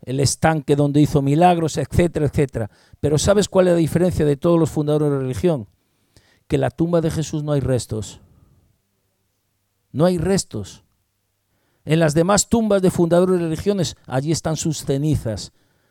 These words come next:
Pero en la tumba de Jesús no hay restos porque dice que al tercer día resucitó.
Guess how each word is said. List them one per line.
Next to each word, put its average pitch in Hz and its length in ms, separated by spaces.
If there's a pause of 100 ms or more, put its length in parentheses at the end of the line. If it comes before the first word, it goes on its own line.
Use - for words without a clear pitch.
(220)
Pero 151 220
en 143 80
la 143 80
tumba 196 320
de 175 100
Jesús 165 340
no 175 80
hay 170 80
restos 160 360
porque 143 260
dice 147 240
que 156 80
al 139 80
tercer 127 360
día 156 180
resucitó. 127 680